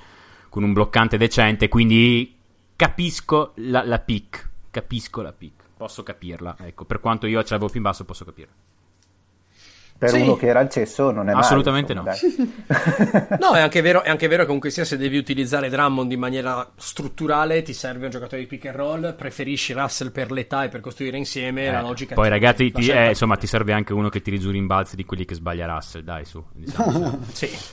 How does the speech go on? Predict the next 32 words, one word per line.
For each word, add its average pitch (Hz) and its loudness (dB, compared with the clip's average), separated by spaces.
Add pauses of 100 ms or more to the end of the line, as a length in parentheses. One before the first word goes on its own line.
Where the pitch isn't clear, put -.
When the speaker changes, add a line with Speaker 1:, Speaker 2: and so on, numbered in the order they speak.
(100)
Speaker 1:
Ehm, 117 2 (140)
allora, 131 4
Speaker 2:
Eh. 95 -10
Speaker 1:
la 117 -2
prossima 185 -2
scelta, 117 -4
secondo 117 -8
me, 113 -6
è - -6
incredibilmente 120 -6
interessante, 120 -8
eh, 107 -4
perché 135 -2
qua 226 6
adesso 185 2
cominciamo 151 -2
a 135 -4
valutare 120 -2
un 123 0
po' 131 0
i 120 0
fit - -2
con, 113 -8
con, 110 -12
con, 113 -12
con 110 -10
i 110 -8
primi 123 -2
Speaker 3:
Eh, 131 0
Speaker 1:
violini. 175 2
Speaker 3:
sì. - -20 (380)
Speaker 1:
E, 131 2